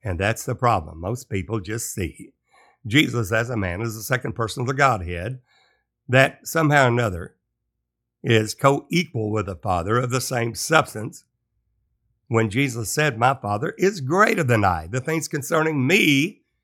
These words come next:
have an end." Why?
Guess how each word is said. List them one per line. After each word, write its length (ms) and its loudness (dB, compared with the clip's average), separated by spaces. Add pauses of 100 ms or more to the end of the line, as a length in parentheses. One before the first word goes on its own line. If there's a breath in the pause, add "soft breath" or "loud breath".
(180)
have 240 6
an 120 4
end." 480 2 (1600)
Why? 340 0